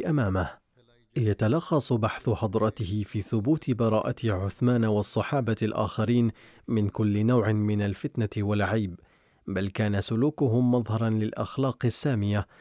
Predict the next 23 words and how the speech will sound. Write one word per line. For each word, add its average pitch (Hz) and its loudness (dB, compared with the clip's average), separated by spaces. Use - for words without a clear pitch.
وكانت 107 0
أقدامهم 107 0
راسخة 101 -2
على 101 0
مراقي 104 0
الحسنة، 98 -2
وأنه 104 0
لم 101 2
يكن 127 2
لدى 113 2
الصحابة 123 0
أي 127 2
اعتراض 107 0
على 104 0
خلافة 117 -2
عثمان، 117 0
بل 101 0
ظلوا 123 4
أوفياء 143 0
له 147 2
إلى 123 0
آخر 104 -2
الأمر، 113 0